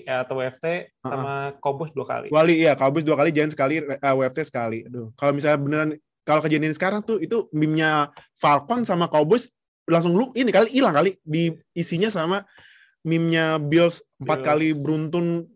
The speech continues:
Speaker 2: Super Bowl nggak ma-, nggak menang semua, ya ampun, ya ampun. Terus, selanjutnya forty-niners menang lawan Eagles tujuh belas sebelas. Nah,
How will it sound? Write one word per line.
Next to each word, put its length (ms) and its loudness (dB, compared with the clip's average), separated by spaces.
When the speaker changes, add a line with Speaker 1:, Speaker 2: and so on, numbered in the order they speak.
Speaker 2:
Super 240 -8
Bowl 160 -2
nggak 200 -4
ma-, 200 -4
nggak 200 -2
menang 200 -4
semua, 360 -10
ya 120 -10
ampun, 400 -16
ya 160 -14
ampun. 200 -20
Terus, 560 2
selanjutnya 400 4
forty-niners 720 4
menang 240 6
lawan 80 2
Eagles 320 4
tujuh 240 4
belas 160 6
sebelas. 560 4
Nah, 320 0